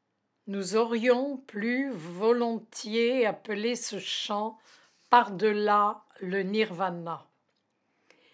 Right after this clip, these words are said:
Et qu'est-ce qui peut aller au-delà du nirvana ?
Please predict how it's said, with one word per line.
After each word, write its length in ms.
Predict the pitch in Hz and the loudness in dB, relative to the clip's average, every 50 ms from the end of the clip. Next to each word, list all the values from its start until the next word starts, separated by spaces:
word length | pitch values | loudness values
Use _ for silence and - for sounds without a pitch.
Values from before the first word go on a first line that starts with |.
| _ _ | _ _
Et 140 | 208 185 - | -12 -4 0
qu'est-ce 280 | - 277 262 269 - | 2 2 2 0 -6
qui 180 | - - 285 262 | -4 -4 -2 -2
peut 300 | 262 - - 240 233 233 | -4 -2 2 4 4 6
aller 600 | 226 226 226 226 226 254 262 247 - - - _ - | 6 4 4 2 2 2 2 2 0 -4 -10 _ -4
au-delà 680 | - 214 214 185 175 196 196 214 220 226 233 233 214 | -2 -2 -2 -2 -2 -2 0 2 4 4 4 2 2
du 280 | 175 156 147 156 190 190 | -2 -4 -10 -10 -10 -8
nirvana ? 840 | 180 190 214 240 240 240 226 180 165 190 190 185 180 175 170 156 147 | -6 -2 0 0 0 0 0 -4 -6 -6 -6 -4 -6 -8 -8 -8 -10